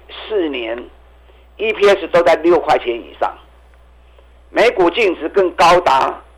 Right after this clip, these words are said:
五十一块多，将近五十二。哎，一年都赚六块钱，净值五十几块，股价才三十块钱而已。你不敢买，你要买什么？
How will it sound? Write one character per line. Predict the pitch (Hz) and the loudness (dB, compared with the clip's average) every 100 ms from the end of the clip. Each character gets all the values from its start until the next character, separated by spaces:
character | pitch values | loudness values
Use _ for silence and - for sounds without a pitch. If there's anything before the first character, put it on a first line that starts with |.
| _ _ _ _ _ _ | _ _ _ _ _ _
五 | - 143 | -4 -4
十 | - 123 | -6 -8
一 | 170 | -6
块 | - 147 - | 0 0 0
多， | 139 135 - - _ _ _ _ _ _ _ _ _ _ _ _ - | 0 -2 -2 -12 _ _ _ _ _ _ _ _ _ _ _ _ -4
将 | 214 214 | -2 0
近 | 220 175 | 0 -2
五 | 139 | -6
十 | 127 - | -6 -2
二。 | 156 - - - - _ _ - - _ _ _ _ _ - | -2 -2 -10 -20 -20 _ _ -20 -20 _ _ _ _ _ -14
哎， | - - | -14 -8
一 | 254 | -6
年 | 208 170 170 | -2 -2 0
都 | 190 | 0
赚 | 190 196 175 | 2 0 2
六 | 185 | 2
块 | 147 170 135 | 2 0 -2
钱， | - 104 98 87 _ _ _ _ - | -4 -10 -10 -16 _ _ _ _ -12
净 | - 180 - | -6 -6 -6
值 | 139 131 | -8 -4
五 | 123 | -4
十 | 120 - | -6 -8
几 | 139 | -10
块， | 139 139 127 - - _ _ _ _ _ _ _ _ _ _ _ _ | -4 -2 -2 -4 -20 _ _ _ _ _ _ _ _ _ _ _ _
股 | 339 | -4
价 | 359 233 | 2 2
才 | 185 180 | 2 -2
三 | 220 208 | 0 0
十 | 143 147 | -2 0
块 | 185 | 0
钱 | 135 131 | 0 -4
而 | 131 127 | -4 -4
已。 | 104 - _ _ _ _ _ _ _ _ _ _ _ | -6 -16 _ _ _ _ _ _ _ _ _ _ _
你 | 139 139 | -8 -6
不 | - | -2
敢 | 190 185 | 2 2
买， | 208 175 127 | 2 0 0
你 | 135 | 0
要 | 170 | 0
买 | 156 113 | 0 -4
什 | - | -6
么？ | - | -12